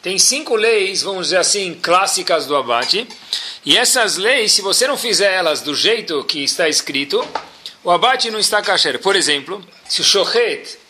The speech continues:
que está cometendo o abate, o que, que ele faz? Ele,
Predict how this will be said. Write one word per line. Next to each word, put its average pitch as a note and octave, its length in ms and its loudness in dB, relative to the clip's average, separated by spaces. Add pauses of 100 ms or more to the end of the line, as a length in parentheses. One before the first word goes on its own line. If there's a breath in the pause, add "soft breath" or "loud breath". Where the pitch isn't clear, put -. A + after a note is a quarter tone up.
que - 80 -12
está F#3 220 2
cometendo E3+ 760 -2 (160)
o D#3 100 2
abate, D3+ 380 2
o F3 40 -6
que, E3 60 -12
que F#3 60 -4
ele E3+ 120 -2
faz? D3 400 0 (360 loud breath)
Ele, F#3 500 0